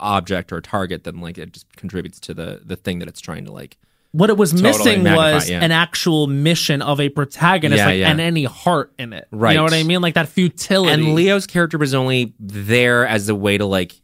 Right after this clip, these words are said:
Speaker 1: have these characters ex-, like, access, like, news media and the president and all this stuff.
Speaker 2: Yeah.
Speaker 1: Like, that was the, I guess,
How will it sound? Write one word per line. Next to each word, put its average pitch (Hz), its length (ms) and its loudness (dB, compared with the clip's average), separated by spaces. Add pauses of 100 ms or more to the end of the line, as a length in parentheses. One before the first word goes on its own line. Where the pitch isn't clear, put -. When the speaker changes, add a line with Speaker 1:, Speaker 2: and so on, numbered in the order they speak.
Speaker 1:
have 101 380 -2
these 98 160 -6
characters 95 460 -4 (360)
ex-, - 340 -4
like, 107 220 -2
access, 101 680 -2
like, 90 280 -4 (800)
news 160 380 0
media 110 300 4
and 107 100 0
the 147 60 -4
president 139 520 -2
and 104 80 -2
all 98 120 -2
this 95 120 -6
stuff. 98 300 -4
Speaker 2:
Yeah. 151 140 0
Speaker 1:
Like, 101 160 -2
that 123 160 2
was 127 140 -6
the, 120 200 -4
I 120 60 -4
guess, 135 160 -8